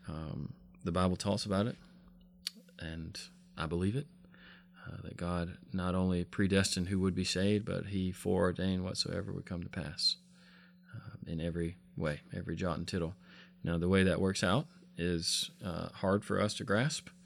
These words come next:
He's God. We're not. He's outside of time. We're not. Um,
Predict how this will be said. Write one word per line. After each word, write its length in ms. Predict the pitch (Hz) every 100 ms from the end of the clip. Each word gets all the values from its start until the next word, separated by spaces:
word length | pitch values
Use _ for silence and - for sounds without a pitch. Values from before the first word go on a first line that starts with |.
| - - - -
He's 160 | - -
God. 320 | 85 90 139 - - -
We're 120 | - 95
not. 260 | 87 120 - -
He's 200 | 101 95
outside 320 | 95 - 95
of 60 | 92
time. 360 | 85 87 131 - - - - -
We're 120 | 110
not. 240 | 90 98 - - - - - - -
Um, 420 | 101 87 - 101